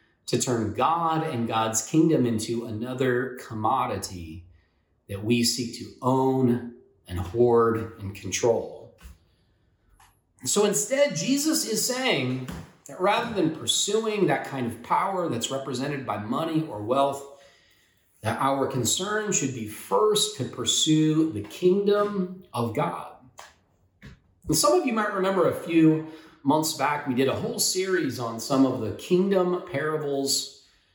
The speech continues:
We talked about what those kingdom parables mean, and we talked about that familiar phrase that begins so many of their,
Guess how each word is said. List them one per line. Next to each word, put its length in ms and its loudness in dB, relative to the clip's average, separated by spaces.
We 100 -2
talked 180 4
about 180 4
what 120 -4
those 180 0
kingdom 340 0
parables 440 0
mean, 240 2
and 100 2
we 60 -2
talked 220 0
about 100 -2
that 180 -2
familiar 480 2
phrase 500 -4
that 140 0
begins 440 2
so 120 -4
many 180 -2
of 100 -2
their, 180 -4